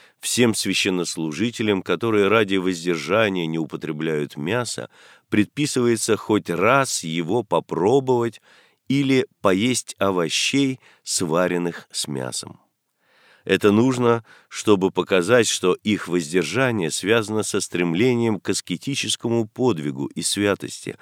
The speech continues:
но не с гнушением мясом, потому что только при таком отношении воздержание будет добродетелью.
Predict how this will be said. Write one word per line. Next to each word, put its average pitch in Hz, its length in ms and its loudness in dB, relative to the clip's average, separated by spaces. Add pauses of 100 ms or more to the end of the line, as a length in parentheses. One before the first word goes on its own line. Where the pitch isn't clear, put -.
(240)
но 113 260 4
не 139 160 4
с 120 100 -4
гнушением 104 800 0
мясом, 71 640 -6 (600)
потому 98 380 2
что 92 300 4
только 90 440 2
при 85 200 -2
таком 82 380 0
отношении 78 760 -2
воздержание 78 840 -4
будет 80 500 -6 (240)
добродетелью. 73 960 -4